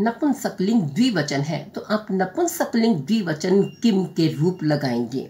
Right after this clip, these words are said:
के पततः, किम के कानि, यहाँ पर के द्विवचन है तो के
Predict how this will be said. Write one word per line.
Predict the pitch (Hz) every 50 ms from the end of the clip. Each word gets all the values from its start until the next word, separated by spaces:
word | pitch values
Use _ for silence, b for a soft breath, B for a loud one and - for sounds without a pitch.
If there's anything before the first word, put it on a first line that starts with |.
| - - b b b b b b b b _ - -
के | - 196 190 208 254 269 - - - -
पततः, | 160 147 147 - - - - - 156 165 - - - - -
किम | - 339 330 311 269
के | 202 - - - - 233 233 240 247 - - - _ -
कानि, | 190 165 151 143 139 170 202 190 151 B B B B B B -
यहाँ | 170 160 147 -
पर | 180 165
के | 143 - - 170 170 175
द्विवचन | 143 143 - 285 311 269 226 - - 156 135 131
है | 139 165
तो | - - 202
के | - - - - 160 165